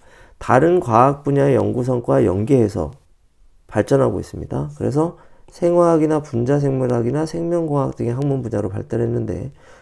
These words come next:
생화학은 생명 플러스 화학이겠죠. 그치? 분자생물학은, 이건 분자 수준에서 생명 현상을 다루는 거예요. 그러면 물리학의 지식과 화학의 지식과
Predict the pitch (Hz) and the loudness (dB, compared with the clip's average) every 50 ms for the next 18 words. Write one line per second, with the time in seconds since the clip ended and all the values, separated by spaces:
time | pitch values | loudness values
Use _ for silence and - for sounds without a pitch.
0 | - _ - - 160 165 175 180 175 170 160 151 170 175 139 101 92 - - - | -20 _ -10 -4 0 2 4 4 4 4 4 4 4 4 4 4 0 -6 -14 -20
1 | - _ _ - _ _ - - 175 170 180 180 180 180 175 165 165 151 147 147 | -20 _ _ -20 _ _ -12 -4 0 2 4 6 6 6 4 2 0 0 2 2
2 | 147 147 - - 170 180 185 208 - - _ - - _ _ - _ - - 180 | 0 0 2 2 4 4 2 0 -6 -18 _ -20 -20 _ _ -20 _ -6 -2 0
3 | 185 185 180 160 143 139 147 - 143 135 - - - - - _ - _ _ - | 0 2 0 0 -2 -4 -4 -4 -6 -6 -6 -8 -16 -20 -20 _ -20 _ _ -20
4 | _ - - - _ - _ - - - - - 156 180 185 _ _ _ _ _ | _ -20 -20 -20 _ -20 _ -20 -20 -18 -10 -10 -8 -10 -10 _ _ _ _ _
5 | _ _ - 117 123 143 170 170 175 165 156 139 113 104 90 85 85 - 120 - | _ _ -4 -2 2 4 4 4 6 4 2 2 0 0 -4 -6 -8 -12 -16 -20
6 | - _ _ _ _ - - _ _ _ - - - - - _ - 127 139 143 | -20 _ _ _ _ -20 -20 _ _ _ -20 -20 -20 -20 -20 _ -4 -2 -2 -2
7 | 147 - - - 117 117 127 156 175 175 175 165 156 170 165 156 143 135 139 135 | -2 -4 -4 -2 -2 2 6 6 6 6 6 0 0 2 2 4 4 2 2 0
8 | 135 160 170 170 170 170 160 160 156 151 147 156 170 180 180 175 165 143 120 98 | 0 0 0 2 2 2 2 2 2 2 0 2 2 2 2 2 0 -2 -2 -2
9 | 95 98 98 101 98 95 87 90 92 95 92 - - _ - - - - - - | -2 -4 -4 -4 -4 -6 -8 -8 -8 -10 -10 -12 -16 _ -20 -20 -20 -20 -20 -20
10 | - - 104 107 127 147 143 101 92 - - - - - _ - 107 107 110 127 | -10 -6 -4 0 2 2 2 0 -2 -4 -14 -20 -20 -20 _ -4 -2 0 2 4
11 | 139 147 147 143 139 131 123 113 107 104 107 98 - - 131 139 151 160 165 165 | 4 6 6 4 4 2 0 -4 -4 -6 -6 -8 -6 -2 -2 0 0 -2 -6 -12
12 | _ _ _ _ _ _ - _ _ - - _ - - - _ _ - - 165 | _ _ _ _ _ _ -20 _ _ -20 -20 _ -20 -20 -20 _ _ -8 -2 2
13 | 160 160 160 147 147 143 - 123 - - - - - 101 110 113 | 2 2 4 2 0 0 -2 -4 -6 -8 -12 -8 -8 -6 -6 -8